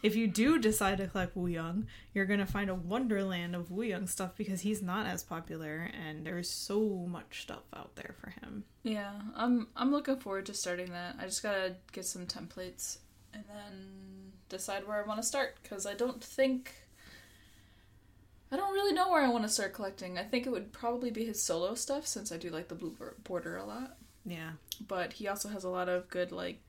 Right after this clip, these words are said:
Speaker 2: deals right now going for postcards and stuff, like a full set of Party Shot postcards for super cheap, and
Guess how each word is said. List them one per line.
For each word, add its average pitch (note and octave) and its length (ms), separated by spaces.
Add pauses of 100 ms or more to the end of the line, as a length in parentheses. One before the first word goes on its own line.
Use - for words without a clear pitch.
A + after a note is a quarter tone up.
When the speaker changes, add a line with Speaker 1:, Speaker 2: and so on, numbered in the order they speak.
(300)
Speaker 2:
deals F3+ 440
right E3+ 200
now F3 360
going E3+ 300
for - 160
postcards G3 680
and E3 100
stuff, D#3+ 240
like E3+ 160
a - 40
full G3 280
set - 340 (120)
of F3+ 240 (140)
Party B3+ 260
Shot A3+ 320 (380)
postcards F3 680 (560)
for B3+ 100
super B3+ 300
cheap, C4 440
and G3+ 240